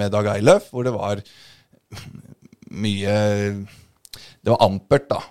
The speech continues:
Ehm, vi var ikke helt fornøyd med at Dag Eilef sto igjen på midtsirkelen med det klappa. Geir kom jo helt inn, eh, men det snakket vi med spillerne også, hvordan vi trenger liksom at dere gir oss noe også. Vi står hele kampen og spiller på. Eh, de taper en kamp,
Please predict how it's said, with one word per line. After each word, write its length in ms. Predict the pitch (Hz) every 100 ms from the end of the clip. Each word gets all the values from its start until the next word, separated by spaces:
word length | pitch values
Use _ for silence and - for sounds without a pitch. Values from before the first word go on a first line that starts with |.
| _ -
Ehm, 960 | - 101 104 101 104 104 104 - - - - 87
vi 120 | 107
var 120 | 101
ikke 140 | 107
helt 80 | 104
fornøyd 240 | 107 101 101
med 140 | 104
at 180 | - 101
Dag 160 | 104 104
Eilef 220 | 104 101 -
sto 140 | 101
igjen 160 | 98 95
på 80 | 101
midtsirkelen 440 | 107 - - 104
med 80 | 98
det 60 | 98
klappa. 320 | 104 - 110
Geir 240 | 107 107 120
kom 180 | 107 104
jo 60 |
helt 220 | 101 101 113
inn, 180 | 117 117
eh, 280 | 139 110 107
men 180 | 110 117
det 120 | 110
snakket 300 | - 123 95
vi 80 | 101
med 80 | 107
spillerne 420 | - 104 98 101
også, 160 | 104 110
hvordan 280 | 104 110 101 - - - - _ _ _ _ _ - - _ _ -
vi 140 | 107 113
trenger 320 | 107 98 104
liksom 300 | 113 - 107
at 80 | -
dere 220 | 110 104
gir 160 | 101 95
oss 140 | 98 -
noe 200 | 107 110
også. 240 | - 131 127
Vi 120 | 113
står 240 | - 101 107
hele 140 | 101
kampen 360 | 104 98 - 107
og 80 | 107
spiller 240 | - 101
på. 200 | - 135 156 156 -
Eh, 260 | 117 113 113
de 180 | 104 110 -
taper 320 | 101 - 98
en 80 | 101
kamp, 340 | 127 160